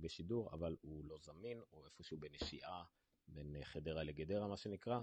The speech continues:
אז אני לא יודע בדיוק איפה זה. וזהו, כן, רק בודק שאף אחד לא רוצה להצטרף לשידור. לא, זהו. תודה רבה לכם. זה האפלוג. אני עומר ניניו מבית רפי, ו-, לא, פה, אה, רשת פודקאסטים ישראלית, יש לנו עוד הרבה פודקאסטים מגניבים.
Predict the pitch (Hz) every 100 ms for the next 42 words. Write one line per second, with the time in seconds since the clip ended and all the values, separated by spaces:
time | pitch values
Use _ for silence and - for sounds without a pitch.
0 | - 78 73 73 73 69 135 135 - 110
1 | 127 135 151 147 _ _ _ _ _ -
2 | - _ _ _ - 80 80 80 80 82
3 | 82 80 80 80 131 - - _ _ _
4 | - - - 98 87 82 117 123 - -
5 | 80 - - 76 78 80 78 - 76 87
6 | - 139 151 - 131 143 - - 98 -
7 | - - - 127 147 139 120 101 87 -
8 | 123 117 123 120 - 92 - 95 104 104
9 | 101 107 101 92 87 95 - 101 110 110
10 | - _ _ _ - 82 - 78 71 _
11 | - 104 - - - 90 82 95 - -
12 | 98 - - 85 80 90 98 98 82 82
13 | 73 71 76 - 73 - - 73 76 78
14 | 92